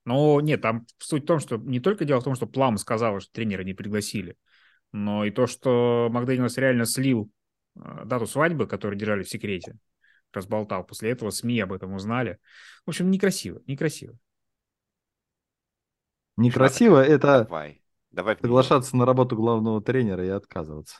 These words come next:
Speaker 2: М, так нет, там жена как раз наоборот, она же осталась в Лас-Вегасе. Она же ф-, баскетболистка, э, Лас-Вегас Эйс. Вот, поэтому там уже тоже все шутят, что Нью-Йорк Либерти, по-моему, у них называется женская команда по баскетболу, обязана просто выменить ее,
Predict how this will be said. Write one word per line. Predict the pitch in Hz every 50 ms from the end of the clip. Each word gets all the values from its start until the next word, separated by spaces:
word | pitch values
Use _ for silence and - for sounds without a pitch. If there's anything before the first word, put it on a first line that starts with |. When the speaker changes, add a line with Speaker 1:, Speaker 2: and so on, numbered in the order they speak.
| _ _ _ _ - - - - -
Speaker 2:
М, | 80 82 78 78 -
так | 95 90 -
нет, | 113 104 90 -
там | - 98 92
жена | 92 110 123 123 110
как | - - 117 107
раз | 123 120 107 -
наоборот, | 117 113 107 120 123 139 135 - -
она | 95 95 95
же | 92 95
осталась | 90 - - 104 95 -
в | -
Лас-Вегасе. | 107 104 98 - - 123 117 92 92 - - - 71 - _ _ _ _ - _ _ _ _ _ _ -
Она | 90 92 92
же | 87 92 92 90 90 90
ф-, | 82 -
баскетболистка, | 98 95 107 - - 117 104 98 120 120 113 101 92 - - 98
э, | 87 87 85 82 80 80 80 80 82 80 82
Лас-Вегас | 87 98 98 - 110 101 85 90 - -
Эйс. | 113 107 92 - - - - - _ _ _ _ _ _ _ _ _ _ _ _ _ _ _ _ _ _ _ _ _ _ _ _ _ _ _ _ _ _ _ _ _ - - -
Вот, | - - _ - -
поэтому | - - 80 82 - 87 82 82 82 82 80 - _ _ _
там | - 90 92
уже | 85 90 90
тоже | 101 95 87 85
все | - - 87
шутят, | - 120 117 - 95 -
что | - - 85 85 85 82 85
Нью-Йорк | 87 90 92 95 92 - - -
Либерти, | 110 98 95 95 - _ - - -
по-моему, | - - 82 82 80
у | 80
них | 78 - -
называется | 85 80 87 85 78 - - 82
женская | 80 90 85 78 - 87
команда | - 87 87 85 82 78
по | - 82
баскетболу, | 85 80 - - 90 87 98 117 110 92
обязана | 85 87 87 92 87 76 80 82 82
просто | - - 85 - - - 82
выменить | 87 90 92 87 85 82 76 - -
ее, | 80 78 78 76